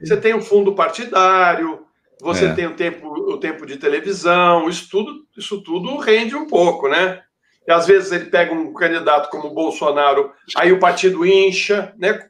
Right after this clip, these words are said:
Speaker 1: Como foi com o Collor, ficou enorme. <laughs> Aí en-,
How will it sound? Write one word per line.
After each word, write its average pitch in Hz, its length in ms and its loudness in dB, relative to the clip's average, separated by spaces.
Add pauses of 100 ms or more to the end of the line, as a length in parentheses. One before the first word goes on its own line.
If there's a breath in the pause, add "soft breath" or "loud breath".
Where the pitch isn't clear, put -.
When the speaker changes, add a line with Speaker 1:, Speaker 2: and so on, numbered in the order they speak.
Speaker 1:
Como 151 200 -12
foi 220 220 -6
com 202 100 -14
o - 80 -18
Collor, 175 460 2 (180 soft breath)
ficou - 220 -8
enorme. 170 840 4
<laughs> - 800 -4
Aí 180 420 -2 (200)
en-, 160 120 -14